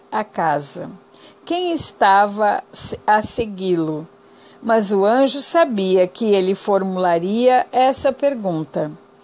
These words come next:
"Não posso dizer-te o que desejas saber, Michael", respondeu o anjo. "Não podes ou não queres?", perguntou Mike respeitosamente.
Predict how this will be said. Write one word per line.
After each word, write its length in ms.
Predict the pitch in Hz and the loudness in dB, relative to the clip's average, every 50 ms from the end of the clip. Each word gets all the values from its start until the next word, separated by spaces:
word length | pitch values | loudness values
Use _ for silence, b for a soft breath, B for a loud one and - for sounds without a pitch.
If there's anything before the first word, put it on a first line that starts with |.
| B B B B B - | B B B B B -6
"Não 240 | 277 311 330 359 349 | -2 -2 0 0 -2
posso 440 | - - 220 196 196 196 - 208 196 | 0 0 2 2 2 0 -2 -4 -4
dizer-te 920 | 180 196 202 185 175 175 196 190 196 196 214 220 214 - - 247 - - _ | -4 -4 -4 -4 -2 0 2 2 2 2 0 -2 -4 -6 -6 -6 -8 -8 _
o 100 | - 269 | -6 -6
que 200 | - - - 277 | -6 -6 -8 -6
desejas 760 | 240 220 269 262 247 214 226 226 214 214 208 202 220 220 208 | 0 2 2 2 2 2 2 4 4 2 2 0 -2 -2 -2
saber, 640 | - - - 285 285 247 220 208 196 185 180 180 | -2 -2 -2 -2 -2 -2 0 0 2 2 2 2
Michael", 580 | 175 180 175 165 160 160 156 - - 175 151 160 196 196 - _ _ _ _ _ | 0 0 -2 0 0 -2 -2 -4 -6 -8 -8 -8 -10 -16 -20 _ _ _ _ _
respondeu 960 | - - 202 202 202 - - - 180 175 180 175 190 196 202 208 208 214 - - - | -8 -6 -4 -4 -4 -4 -4 -4 -4 -4 -4 -2 -2 0 2 2 0 0 -2 -4 -4
o 220 | 240 262 277 262 | -2 2 2 2
anjo. 480 | 208 185 175 170 - - 185 170 165 - - _ _ B B B B B B B B B - | 2 2 0 -2 -4 -6 -8 -10 -12 -16 -20 _ _ B B B B B B B B B -8
"Não 240 | 214 214 220 226 214 | -4 -2 -2 -2 -2
podes 920 | - - 226 214 220 254 285 311 285 320 359 359 359 - - - - - - _ _ _ - | -2 2 2 4 4 4 2 0 -2 -4 -8 -6 -6 -6 -6 -8 -8 -10 -16 _ _ _ 0
ou 160 | 247 240 240 | 2 2 2
não 180 | 220 208 202 | 2 -2 -4
queres?", 840 | 196 - - 214 190 185 175 170 156 160 156 151 - - - - - _ b b b b b b b b _ | -4 -2 0 2 2 4 4 2 0 -2 -6 -8 -8 -10 -10 -12 -14 _ b b b b b b b b _
perguntou 760 | - 208 196 180 175 185 185 185 - - 240 220 226 247 262 | -2 -2 -2 -2 -2 -6 -6 -8 -4 -2 2 4 4 4 4
Mike 500 | 262 240 208 196 196 190 190 - - 226 | 2 2 2 4 2 2 0 -2 -6 -8
respeitosamente. 1400 | 214 196 214 202 196 - - - 202 196 196 - 208 185 185 180 180 208 190 180 170 160 151 151 156 - - - | -4 -2 -2 -2 -2 -2 -4 -4 -4 -4 -2 0 0 0 0 0 0 -2 -2 0 -2 -2 -2 -4 -6 -8 -10 -10